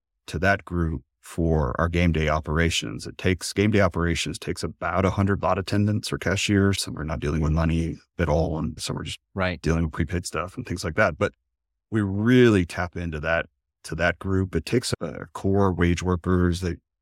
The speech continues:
Speaker 1: in order to provide that consistency, and then filling in with the student workers. And that's really been one of our keys to success from a staffing perspective,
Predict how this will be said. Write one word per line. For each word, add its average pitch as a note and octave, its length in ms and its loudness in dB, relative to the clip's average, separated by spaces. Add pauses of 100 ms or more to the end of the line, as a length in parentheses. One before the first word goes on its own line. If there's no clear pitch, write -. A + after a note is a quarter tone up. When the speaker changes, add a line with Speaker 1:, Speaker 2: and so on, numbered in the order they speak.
(100)
Speaker 1:
in E2 180 0
order E2 220 2
to D#2 240 -4
provide E2+ 400 2
that D#2 200 0
consistency, F2 920 -2
and D#2+ 220 2
then D#2+ 400 4
filling E2+ 320 0
in E2 400 -2 (100)
with E2 300 -2
the D2+ 140 0
student D#2 300 -2
workers. B1+ 360 -8
And D#2 240 -2
that's F#2+ 400 -2
really F#2 460 4
been D#2 420 0 (960)
one F#2+ 360 0
of F2 80 2
our D2+ 120 0
keys E2+ 800 -4
to - 140 -8
success - 800 -2
from E2+ 180 -8
a C#2 40 -8
staffing D#2+ 440 -2
perspective, D2 640 -6